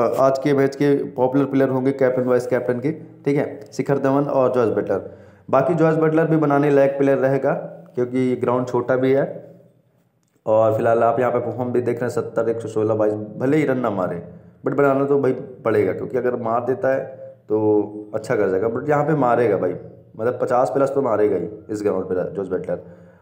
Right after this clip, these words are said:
देवदत्त पडिक्कल भी बढ़िया है, अब चाहे तो पंजाब पहले batting अगर करती है तो आप देवदत्त पडिक्कल, जॉस Butler captain vice कैप्टन के साथ, जैसे जॉस Butler captain vice captain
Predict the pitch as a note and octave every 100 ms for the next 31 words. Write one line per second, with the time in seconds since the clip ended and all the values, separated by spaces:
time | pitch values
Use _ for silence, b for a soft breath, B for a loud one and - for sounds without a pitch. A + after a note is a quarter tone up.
0 | B A2+ C3 D3 C#3+ C#3 C#3 C#3 C3 C3
1 | C#3+ C#3+ - B2 A#2+ B2+ B2+ C3 A#2+ B2+
2 | B2+ A#2+ A#2+ A#2 A#2+ A#2 G#2 A2 A2 C#3+
3 | C3 C#3 C3 A2+ - G#2+ - - B2+ C#3
4 | A2 G#2+ G#2 A2+ A2+ A2+ A2+ A2+ A2 A2
5 | A2 A2 G#2+ G2+ A2+ G2+ G#2 G#2 G#2+ A2
6 | G#2+ G#2+ G#2+ B2 A2+ G2+ - G#2+